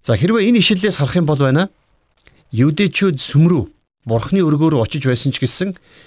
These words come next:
тэдний амьдралд нь бодиттой өөрчлөлт гараагүй байсан байна. Тэд нэр худал хуурмж шүтэн шүтэх үедээ хэрхэн яаж амьдарч байсан? Яг л бах байдгаараа амьдарсан.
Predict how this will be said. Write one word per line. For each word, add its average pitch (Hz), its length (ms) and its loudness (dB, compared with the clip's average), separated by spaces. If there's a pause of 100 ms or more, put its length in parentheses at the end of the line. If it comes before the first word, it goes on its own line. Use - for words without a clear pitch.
тэдний 175 320 0
амьдралд 156 400 0
нь 175 160 -2
бодиттой 135 480 -4
өөрчлөлт 180 880 -2
гараагүй 165 640 -2
байсан 90 400 -6
байна. - 100 -20 (1160)
Тэд 165 160 0
нэр 196 160 0
худал 170 320 -4
хуурмж 170 400 0
шүтэн 156 400 -2
шүтэх - 240 -6
үедээ 120 480 0 (480)
хэрхэн 147 400 0
яаж 143 240 0
амьдарч 139 320 0
байсан? 151 320 -2 (480)
Яг 104 320 -2
л 143 80 -2
бах 110 240 0
байдгаараа 170 480 0 (480)
амьдарсан. - 560 -6